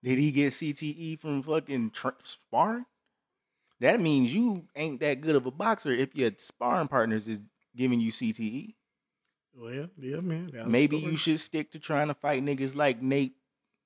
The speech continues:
Speaker 1: Robinson and stay the fuck, far the fuck away from niggas like Conor McGregor and Ben Askren. <laughs> Bruh, if I,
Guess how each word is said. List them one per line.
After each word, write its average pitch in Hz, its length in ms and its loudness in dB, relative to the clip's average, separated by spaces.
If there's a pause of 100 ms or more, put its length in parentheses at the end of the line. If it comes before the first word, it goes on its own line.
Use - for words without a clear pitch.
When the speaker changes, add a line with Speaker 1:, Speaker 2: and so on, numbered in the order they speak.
Speaker 1:
Robinson 123 640 0 (600)
and 104 180 -2
stay 127 220 -2
the 123 60 2
fuck, 131 320 0 (380)
far 139 200 6
the 127 60 0
fuck 123 280 -4
away 113 260 4
from 113 280 0
niggas 110 300 0
like 107 300 0 (960)
Conor 113 280 2
McGregor 110 680 0 (800)
and 90 240 -16
Ben 113 180 2
Askren. 113 580 0 (380)
<laughs> - 1160 -20
Bruh, 104 440 4
if 98 180 -2 (120)
I, 98 200 -2